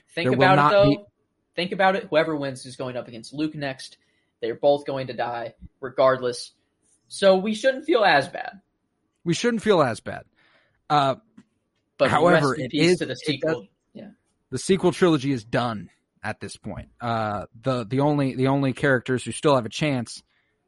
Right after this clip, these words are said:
Speaker 2: who appeared in the sequel trilogy but weren't the sequel trilogy were, are Palpatine, R two D two,
Speaker 1: <laughs>
Speaker 2: uh, uh, Chewbacca. That's it.
Speaker 1: Hey,
Speaker 2: And they're all original
Speaker 1: I would
Speaker 2: trilogy
Speaker 1: put,
Speaker 2: as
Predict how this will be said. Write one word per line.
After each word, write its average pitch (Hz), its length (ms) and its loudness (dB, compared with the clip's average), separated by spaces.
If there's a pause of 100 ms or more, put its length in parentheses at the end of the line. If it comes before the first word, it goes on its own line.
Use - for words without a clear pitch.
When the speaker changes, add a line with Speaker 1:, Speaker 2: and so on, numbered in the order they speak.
(140)
Speaker 2:
who 123 120 0
appeared 240 340 0
in 139 80 0
the 127 80 -4
sequel 117 340 -4
trilogy 110 440 -4
but 104 220 -8
weren't 131 280 -4
the 135 280 -4
sequel 120 280 -6
trilogy 107 400 -6
were, 95 200 -12 (100)
are 101 100 -8
Palpatine, 143 600 -4 (400)
R 135 140 2
two 131 160 -4
D 120 160 -2
two, 120 300 -4 (100)
Speaker 1:
<laughs> 185 760 -8
Speaker 2:
uh, 107 340 -4 (1080)
uh, 143 100 -4
Chewbacca. 127 600 -2 (120)
That's 117 260 -6
it. 101 140 -8 (760)
Speaker 1:
Hey, 180 500 2
Speaker 2:
And 113 140 -4
they're 147 180 4
all 160 260 6
original 247 320 6
Speaker 1:
I 294 40 2
would 294 60 0
Speaker 2:
trilogy 139 200 0
Speaker 1:
put, 247 140 8
Speaker 2:
as 240 60 -4